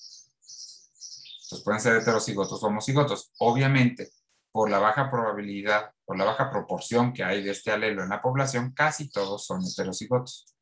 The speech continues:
¿Se acuerdan de Doctor House? Esta doctora, que era la número cinco, su mamá tenía Huntington por lo, y su papá no. Por lo tanto, sería el apareamiento de la mamá,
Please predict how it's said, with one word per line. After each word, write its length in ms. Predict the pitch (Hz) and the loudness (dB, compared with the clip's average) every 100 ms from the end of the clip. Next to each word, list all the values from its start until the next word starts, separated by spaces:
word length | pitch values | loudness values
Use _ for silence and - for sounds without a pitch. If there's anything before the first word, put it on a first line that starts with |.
| _ _ - - - - _ - _ | _ _ -20 -18 -20 -20 _ -20 _
¿Se 140 | - 101 | -2 0
acuerdan 480 | - 120 120 117 | 6 6 8 6
de 240 | 104 98 95 | 4 0 2
Doctor 380 | 104 - 120 - | 0 0 0 0
House? 920 | 104 107 - - - _ - - - | 4 4 2 -6 -14 _ -16 -16 -6
Esta 300 | 101 95 107 | -4 2 4
doctora, 540 | 117 - - 117 135 | 4 4 4 6 4
que 60 | - | 2
era 140 | 98 | 0
la 120 | 95 95 | 2 0
número 340 | 101 107 123 | 0 2 2
cinco, 500 | 131 156 135 131 139 | 2 2 2 0 -8
su 640 | - - - - - 151 | -10 -16 -16 -12 2 6
mamá 640 | 139 127 127 135 139 185 - _ - _ _ - | 8 10 8 8 8 4 0 _ -20 _ _ -4
tenía 340 | 107 104 104 - | 0 2 0 2
Huntington 640 | 139 143 131 101 95 92 - - - - - - | 4 4 2 -4 -6 -10 -10 -12 -12 -12 -12 -8
por 180 | - 120 | 2 4
lo, 100 | 120 | 4
y 80 | - | 2
su 160 | - - | -4 -2
papá 240 | - 98 | 0 2
no. 300 | 104 117 - _ - | 2 0 -2 _ -6
Por 120 | 104 | -2
lo 100 | 101 | 0
tanto, 220 | - 107 | 0 0
sería 420 | 117 101 104 104 - - | 0 2 2 2 -4 -10
el 140 | 104 | 0
apareamiento 640 | 101 98 101 101 104 104 98 | 0 2 2 2 -2 -6 -6
de 300 | 95 98 101 | -4 -4 -2
la 140 | 92 | -2
mamá, 540 | 90 92 110 120 185 | 0 0 2 2 2